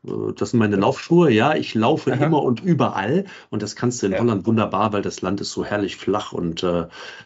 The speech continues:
Speaker 1: musst du immer ein bisschen aufpassen, weil auf der einen Seite hast du Rückenwind und auf der anderen Seite kommt's dir sehr, sehr stark entgegen.
Speaker 2: <laughs>
Speaker 1: Ja, und dann
Speaker 2: Ja.
Speaker 1: das Dritte, was nehme ich mit? Ähm, ich nehme immer eine gute Mütze dann mit im Winter. Eine Mütze
Speaker 2: Mhm.
Speaker 1: musst du schon dabei haben, weil, äh, sonst geht's relativ schnell auf die Ohren auch. Ja.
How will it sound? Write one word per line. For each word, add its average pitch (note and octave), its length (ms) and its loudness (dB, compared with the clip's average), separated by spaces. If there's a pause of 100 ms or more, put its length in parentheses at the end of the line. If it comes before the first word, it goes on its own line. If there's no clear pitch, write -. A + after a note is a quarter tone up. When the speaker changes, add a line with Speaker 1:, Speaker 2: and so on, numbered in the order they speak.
(100)
Speaker 1:
musst E3+ 160 2
du A3 40 2
immer G3+ 140 4
ein E3 60 4
bisschen E3+ 200 2
aufpassen, - 460 0
weil A#2 100 4
auf A2+ 100 -2
der A#2+ 120 -2
einen B2 180 2
Seite A#2+ 220 0
hast G#2+ 160 -10
du A2+ 60 2
Rückenwind C3 520 2
und A2 60 -2
auf G2+ 100 -4
der G2 120 -6
anderen G#2 280 2
Seite G2+ 260 0
kommt's G#2 320 -6
dir F#2+ 140 2
sehr, A2+ 160 2
sehr G#2+ 160 0
stark A2+ 360 0
entgegen. B2+ 640 2
Speaker 2:
<laughs> - 460 -14
Speaker 1:
Ja, D3+ 220 4
und B2 240 4
dann D3 120 4
Speaker 2:
Ja. D3+ 60 2
Speaker 1:
das C#3 120 0
Dritte, E3 340 4
was C3+ 180 2
nehme D3 180 6
ich - 100 0
mit? C#3+ 320 2
Ähm, B2+ 300 4
ich - 140 -8
nehme A#2+ 160 4
immer C3+ 140 2
eine A#2 120 4
gute B2 260 -2
Mütze G#2+ 280 2
dann F2 180 2
mit E2 120 0
im E2+ 180 0
Winter. F2 220 0
Eine E2+ 100 -2
Mütze G#2 280 2
Speaker 2:
Mhm. G2+ 60 4
Speaker 1:
musst G2 120 0
du - 40 -6
schon G2+ 200 2
dabei F#2+ 300 0
haben, F#2 220 0
weil, F2+ 280 2
äh, F2 160 -2
sonst F#2+ 360 -2
geht's G#2+ 300 0
relativ G#2 340 2
schnell G#2 220 0
auf F#2+ 140 0
die - 100 0
Ohren F#2+ 260 0
auch. E2+ 380 -6 (280)
Ja. - 200 -10